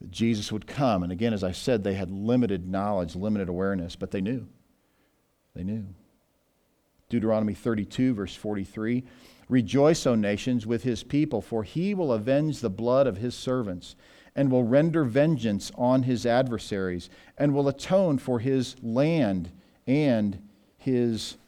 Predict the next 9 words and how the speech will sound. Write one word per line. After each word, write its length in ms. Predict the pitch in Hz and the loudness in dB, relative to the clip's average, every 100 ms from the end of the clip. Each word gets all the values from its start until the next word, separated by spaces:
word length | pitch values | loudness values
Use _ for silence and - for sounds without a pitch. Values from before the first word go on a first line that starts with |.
| _ _ _ _ _ | _ _ _ _ _
people." 580 | - 131 127 98 92 - _ _ _ _ _ _ _ _ _ - - | 0 2 2 -2 -2 -8 _ _ _ _ _ _ _ _ _ -20 -12
So 220 | - 107 | -6 -4
again, 420 | 98 117 110 98 | 0 0 0 0
this 220 | 104 - | -4 -4
is 160 | 101 95 | -6 -6
grace 420 | 98 117 123 - | 0 4 4 2
that 160 | 117 113 | -4 -4
would 220 | 104 - | -4 -6
come, 560 | - 185 131 104 120 | -4 0 0 0 0